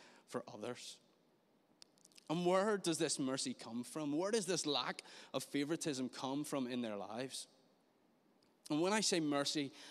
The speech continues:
I mean love that responds to someone in an unexpected way, a way that they weren't expecting. And that's what these guys pour out.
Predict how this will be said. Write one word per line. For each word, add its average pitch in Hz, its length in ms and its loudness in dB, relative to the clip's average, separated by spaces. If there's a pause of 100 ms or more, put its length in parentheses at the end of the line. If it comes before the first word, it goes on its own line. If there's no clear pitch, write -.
(140)
I 143 120 4
mean 143 440 4
love 117 400 0 (300)
that 127 120 -6
responds 117 640 -2
to 123 80 -4
someone 110 460 -4
in 123 60 -8
an 117 180 -6
unexpected 131 680 -4
way, 101 360 -8 (500)
a 131 80 -4
way 143 240 4
that 135 120 -2
they 131 100 0
weren't 113 300 -4
expecting. - 640 -10
And 135 140 -2
that's - 280 -2
what 175 140 -2
these 147 180 -2
guys 123 280 -4
pour 101 280 -8
out. 113 160 -10